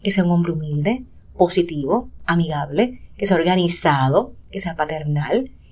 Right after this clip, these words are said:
que tenga buen sentido de humor, que me haga reír, que se comunique abiertamente y que me escuche, que sea inteligente y tenga temas de, de qué hablar,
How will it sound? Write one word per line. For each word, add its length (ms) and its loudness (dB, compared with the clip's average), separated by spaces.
que 100 6
tenga 180 2
buen 200 2
sentido 420 2
de 140 0
humor, 460 0
que 120 -4
me 120 -4
haga 160 -2
reír, 460 0
que 80 4
se 140 4
comunique 500 2
abiertamente 760 -2
y 60 0
que 100 2
me 60 0
escuche, 580 -4
que 120 8
sea 120 4
inteligente 520 2
y 20 -10
tenga 300 2
temas 280 2
de, 220 -2
de 160 -2
qué 120 -2
hablar, 420 -2